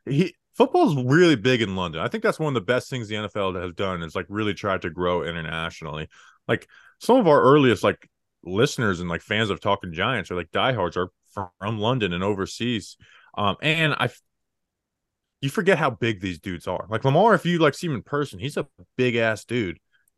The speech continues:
and he's got a recognizable face. Like, I, I'm, I'm shocked that he didn't realize that,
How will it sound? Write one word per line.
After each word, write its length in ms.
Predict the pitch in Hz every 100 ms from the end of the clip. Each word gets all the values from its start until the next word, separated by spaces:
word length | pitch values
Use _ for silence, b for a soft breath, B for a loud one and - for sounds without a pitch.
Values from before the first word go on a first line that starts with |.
| _
and 320 | 107 104 104 98
he's 180 | 101 -
got 200 | 123 110
a 60 |
recognizable 680 | 98 117 110 110 107 95 80
face. 480 | - 110 90 - - -
Like, 160 | 92
I, 240 | 85 - -
I'm, 160 | 78 101 _ -
I'm 140 | 110
shocked 400 | - 156 151 -
that 120 | 113
he 100 | 104
didn't 260 | 104 101 -
realize 520 | 90 - - - -
that, 140 | 64